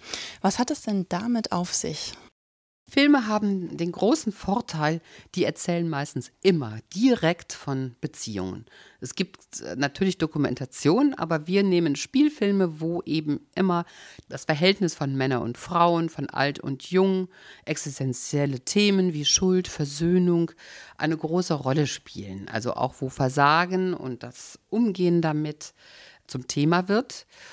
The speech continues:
Speaker 2: Und wir können dann Männer- und Frauengruppen bilden. Wir können uns dann gegenseitig, äh, erzählen, wenn wir den Film anhalten, was wäre jetzt gut, wie es weiterging.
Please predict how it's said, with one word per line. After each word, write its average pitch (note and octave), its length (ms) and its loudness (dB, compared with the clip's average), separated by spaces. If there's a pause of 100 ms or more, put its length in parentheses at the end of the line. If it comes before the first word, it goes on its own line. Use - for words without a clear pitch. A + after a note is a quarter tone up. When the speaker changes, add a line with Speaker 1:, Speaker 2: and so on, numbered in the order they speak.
(200)
Speaker 2:
Und E3 260 0
wir B3 220 0 (100)
können A3 360 -2
dann C4 400 4 (240)
Männer- F3 400 2
und C3 120 -6
Frauengruppen G3 720 -2
bilden. F3+ 480 0 (300)
Wir D3 120 0
können D3+ 400 0
uns - 220 -4
dann C#3 180 -2
gegenseitig, C3+ 920 -2
äh, A#2+ 220 -6
erzählen, F3 640 2
wenn C#3+ 180 0
wir B2 200 2
den B2 160 -2
Film - 300 0
anhalten, D#3 840 0
was - 400 -8
wäre D3+ 280 0
jetzt - 360 -6
gut, G3+ 320 -6
wie D#3 80 0
es - 160 -10
weiterging. E3 840 0